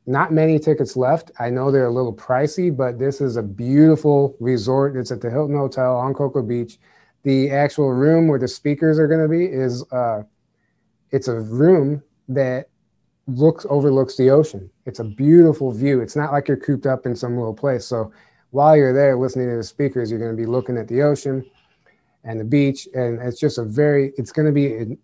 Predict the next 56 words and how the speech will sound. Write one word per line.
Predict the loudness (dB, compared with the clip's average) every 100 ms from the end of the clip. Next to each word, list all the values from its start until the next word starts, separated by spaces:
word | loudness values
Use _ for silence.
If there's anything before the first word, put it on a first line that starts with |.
| -12
a | -12
s-, | -12 -16 -14
a |
very | -6 -2 -2
small | -4 -8 -4 2 2
conference. | 0 -4 -4 -6 -6
It's | -10 -8
gonna | -6 -4
be | -6
exclusive. | -8 -14 -8 0 0 2 -2 -2 -8 _ _ _
Everybody's | -2 2 2 2
gonna | 0 -2
be | -2 0
there. | 0 -2 -2
Everybody's | -2 -2 -4 -6
gonna | -6 -6
be | -6
hanging | -6 -4 -4
out | -4
with | -6 -6
each | -4
other. | -4 -2 -2
There's | -4 -4
no | -4
V | -4 -2 -2
I |
P | -4 -4 -2
this, | -2 -4 -4
V | -4
I | -4
P | -6 -6
that, | -4 -4 -4
you | -6
know. | -6 -10 _ _ _ _ -10
Uh, | -4 -4 -6
it's | -6
just | -8 -4
gonna | -4
be, | -4 -4 -4 -10 _
it's | -18 -6
gonna | -4 0
be | -2
a | -2
fun | -8 _ -4 -4 -4
get | -4 -6
together. | -6 -6 -6 -8
And | -8
I | -10
feel | -2 4 4 4
like | 2 -2 -6 -12
if | -12 -8
you're | -6 -6 -8 -12 _
meant | -12 -6 -2 -2 -2
to | 0
be | 2 2
there, | 2 0